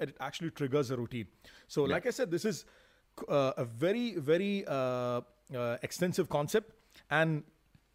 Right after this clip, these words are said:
Speaker 1: the book also says that you can actually substitute, uh,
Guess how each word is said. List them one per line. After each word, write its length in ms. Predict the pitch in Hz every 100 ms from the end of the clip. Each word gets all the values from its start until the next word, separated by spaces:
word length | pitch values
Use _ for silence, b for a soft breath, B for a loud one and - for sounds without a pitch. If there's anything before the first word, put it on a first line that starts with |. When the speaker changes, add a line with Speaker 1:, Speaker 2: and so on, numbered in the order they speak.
| _ - -
Speaker 1:
the 120 | 143 147
book 140 | 175
also 260 | 208 220 233
says 300 | - 196 151
that 140 | 202
you 60 | 170
can 160 | 190
actually 340 | 160 165 202 208
substitute, 800 | - 156 - 180 - 208 208 - b b b -
uh, 600 | 139 135 131 131 127 127